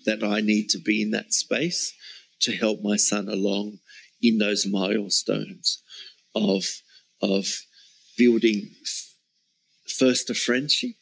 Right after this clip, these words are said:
and what that friendship means, and, um, and, you know, puppy love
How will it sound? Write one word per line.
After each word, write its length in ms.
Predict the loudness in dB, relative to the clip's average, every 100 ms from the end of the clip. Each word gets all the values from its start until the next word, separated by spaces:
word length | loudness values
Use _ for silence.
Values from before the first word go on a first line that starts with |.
| _ _ _ _ _ _ -18 -18 -14 0
and 160 | 2 4
what 220 | 0 0
that 200 | -4 -2
friendship 520 | 0 2 2 0 -2
means, 680 | -2 -2 -2 -6 -6 -4 -6 -10 _ -20 -20 _ _ 2
and, 320 | 4 2 0 -12 -18 _ -4
um, 520 | -4 -4 -8 -10 -18 _ -20 -20 -14 -4
and, 260 | -4 -6 -16 -6
you 220 | -2 0
know, 100 | -2 -6 -6
puppy 360 | -4 0 2 4
love 400 | 4 2 -2